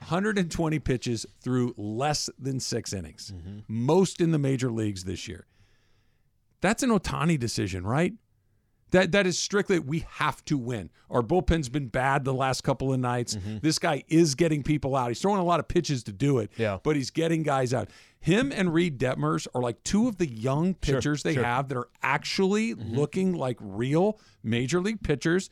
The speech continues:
Speaker 1: Sandoval too, but Detmers and Canning have looked pretty good,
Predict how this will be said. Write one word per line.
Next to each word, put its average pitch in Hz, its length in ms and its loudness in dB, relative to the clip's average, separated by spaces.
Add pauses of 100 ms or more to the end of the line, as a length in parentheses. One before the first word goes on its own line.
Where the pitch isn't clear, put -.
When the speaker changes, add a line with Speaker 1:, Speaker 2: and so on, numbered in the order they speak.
(140)
Speaker 1:
Sandoval 190 500 0
too, 151 320 2 (220)
but 127 200 -2
Detmers 220 380 0
and 196 140 -4
Canning 196 300 0
have 131 120 -2
looked 156 200 -2
pretty 147 180 0
good, 156 240 2